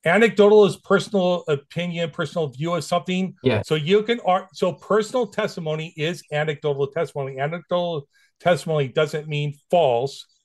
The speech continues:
Speaker 1: testimony.
Speaker 2: No.
Speaker 1: Secondly, it just means you
Speaker 2: Right.
Speaker 1: shouldn't ne-, take the testimony on its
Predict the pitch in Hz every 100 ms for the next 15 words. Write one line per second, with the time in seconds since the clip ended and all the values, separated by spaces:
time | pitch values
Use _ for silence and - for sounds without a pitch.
0 | _ - 139 131 123 117 107 101 95 -
1 | _ _ _ - - 160 147 - 104 104
2 | 123 - _ _ 151 147 175 - 170 165
3 | - 156 - 185 175 165 170 - - 190
4 | 180 160 143 - 170 - 151 139 139 135
5 | - _ _ _ 190 190 185 175 151